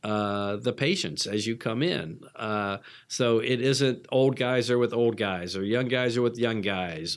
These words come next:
or heroin guys are over here and alcoholics are over here. Everybody is together because everybody ultimately has the same problem.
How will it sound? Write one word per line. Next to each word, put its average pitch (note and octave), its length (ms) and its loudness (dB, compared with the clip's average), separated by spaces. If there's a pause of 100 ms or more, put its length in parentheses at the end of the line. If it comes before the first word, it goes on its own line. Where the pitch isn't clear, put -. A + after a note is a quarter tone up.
or G#2 920 0
heroin C3 440 4
guys A#2+ 460 2
are A2+ 160 2
over A2 240 2
here G#2 500 2
and G2 580 -2
alcoholics B2 600 0
are A#2 60 2
over G#2+ 180 4
here. A2+ 320 4
Everybody C#3 640 2
is A#2 180 0
together G2+ 600 -4 (380)
because G#2+ 280 0
everybody A2+ 540 0
ultimately G#2+ 580 -2
has G#2 360 -2
the F#2+ 120 -8
same A2 640 -2 (160)
problem. G#2 520 -2